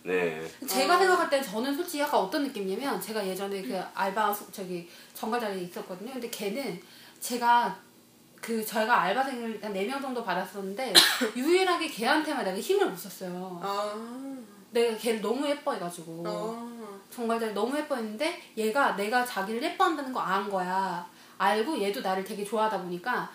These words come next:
Speaker 2: 이런 식으로 얘기했어. 나한테, 상사인데, 내가 상사인데도.
Speaker 3: 아, 네가 상사인데도 이런
Speaker 2: 어,
Speaker 3: 식으로?
Speaker 2: 내가 상사인데도 자꾸
Speaker 3: 음.
Speaker 2: 막 이렇게 와가지고 티격 툭툭 대고,
Speaker 3: 음.
Speaker 2: 그 제가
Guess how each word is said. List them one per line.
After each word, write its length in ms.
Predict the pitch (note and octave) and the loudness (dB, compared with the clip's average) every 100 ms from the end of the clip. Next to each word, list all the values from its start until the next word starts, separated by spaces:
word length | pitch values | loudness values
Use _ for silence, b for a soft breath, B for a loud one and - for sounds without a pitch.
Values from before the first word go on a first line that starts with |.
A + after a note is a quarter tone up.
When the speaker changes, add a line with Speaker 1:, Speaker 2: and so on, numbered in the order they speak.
| B B - - - | B B -20 -20 -4
Speaker 2:
이런 280 | A#3+ B3+ F4+ | 2 8 8
식으로 240 | - F#3+ | 6 -2
얘기했어. 280 | E3 F3 - D#3+ | -6 -10 -10 -6
나한테, 220 | F3 F3 | -6 -4
상사인데, 440 | D#4 E4 A#3+ D#3 | 0 0 0 -4
내가 160 | - F#3 | -4 -2
상사인데도. 560 | C#4+ A3 A#3 A#3+ B3 A3 | 0 2 4 4 2 0
Speaker 3:
아, 20 | |
네가 180 | F3 G#3+ | 0 2
상사인데도 560 | A3 F4 G4 D#4+ A#3+ G3+ | 2 2 2 4 2 0
이런 240 | F#3+ G3+ | -2 0
Speaker 2:
어, 40 | G#3+ | 2
Speaker 3:
식으로? 340 | F#3 E3+ G3+ - | 2 0 -4 0
Speaker 2:
내가 220 | A3 C4+ | 2 4
상사인데도 560 | D#4+ F4+ F4+ D4 B3+ | 6 6 4 2 0
자꾸 380 | C#4 A#3+ G#3+ C#4 | -4 -6 -6 -4
Speaker 3:
음. 60 | G3 | -2
Speaker 2:
막 100 | G#3 | -2
이렇게 160 | G3 | 0
와가지고 400 | G3+ F#3 G#3+ G#3 | 0 2 2 -2
티격 320 | G3+ D#4+ F4 - | -4 -2 -2 -4
툭툭 480 | - - - E4 | -6 -6 -4 -4
대고, 380 | C4 G#3+ C#4 F#3+ A3+ | -2 0 0 0 -2
Speaker 3:
음. 240 | A3 F#3+ - - | -8 -8 -12 -16
Speaker 2:
그 140 | - A#3 | -12 -4
제가 200 | B3 | 2